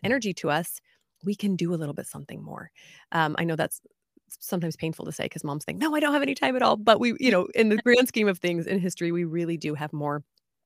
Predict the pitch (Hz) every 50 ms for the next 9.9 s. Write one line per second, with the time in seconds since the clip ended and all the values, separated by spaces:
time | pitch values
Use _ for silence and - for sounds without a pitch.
0 | _ _ _ _ - - - 180 175 180 - - 170 - 196 185 - - - -
1 | 151 - - _ - 135 - 170 - - - - - 170 - - 196 165 139 -
2 | - - - - - - - - _ - 180 170 160 160 160 160 - _ _ _
3 | 185 190 185 175 - - - - 160 147 - - - 208 202 - - 233 233 254
4 | 226 - 185 170 156 147 151 151 151 151 151 - - 175 - - _ - 190 175
5 | 175 190 185 196 196 202 185 208 214 226 240 247 - _ _ _ - 185 185 185
6 | 220 202 208 240 269 240 180 - - - 175 165 175 160 160 - - 156 143 -
7 | - - 170 - - _ _ _ _ _ _ _ _ _ _ _ _ _ _ _
8 | _ _ _ _ _ _ _ _ _ _ _ _ _ _ _ _ _ _ _ 185
9 | 180 175 165 160 156 156 160 165 165 160 156 - 147 139 135 135 -